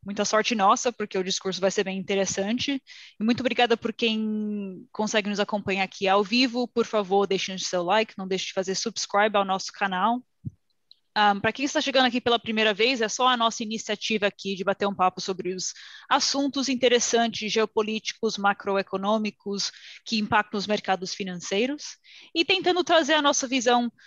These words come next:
ah, pra alguns aqui da Europa, pra outros não, ah, estão no outro lado do mundo, no caso do, do Rodrigo e, e do Mário, que chegou lá no Brasil há pouco. E, ah,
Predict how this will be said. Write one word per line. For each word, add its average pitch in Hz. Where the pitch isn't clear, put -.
ah, 226
pra 269
alguns 294
aqui 294
da 262
Europa, 262
pra 226
outros 220
não, 226
ah, 208
estão 220
no 208
outro 208
lado 202
do 185
mundo, 226
no 202
caso 190
do, 185
do 185
Rodrigo 190
e, 185
e 196
do 185
Mário, 208
que -
chegou 185
lá 175
no 185
Brasil 190
há 196
pouco. 277
E, 254
ah, 254